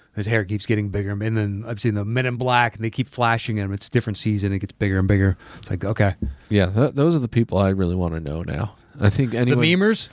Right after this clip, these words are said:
Speaker 1: Anybody on top of their meme game?
Speaker 2: People who have been educated via the World Wide Web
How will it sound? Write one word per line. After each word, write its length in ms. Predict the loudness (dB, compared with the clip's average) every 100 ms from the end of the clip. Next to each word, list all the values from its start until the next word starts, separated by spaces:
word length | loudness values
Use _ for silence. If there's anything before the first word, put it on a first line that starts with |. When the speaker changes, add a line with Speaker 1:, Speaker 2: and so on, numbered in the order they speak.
| 0
Speaker 1:
Anybody 320 | 2 4 4
on 100 | 2
top 220 | 2 2
of 40 | 2
their 100 | 4
meme 240 | 4 4
game? 320 | 2 2 -2 -2
Speaker 2:
People 400 | 0 2 2 4
who 240 | 4 4
have 120 | 2
been 160 | 2 2
educated 800 | 2 2 -2 2 2 4 0 -2
via 500 | 0 2 2 2 -2
the 80 | -2
World 320 | 0 2 0
Wide 240 | 0 -2 -2
Web 400 | -2 -2 -2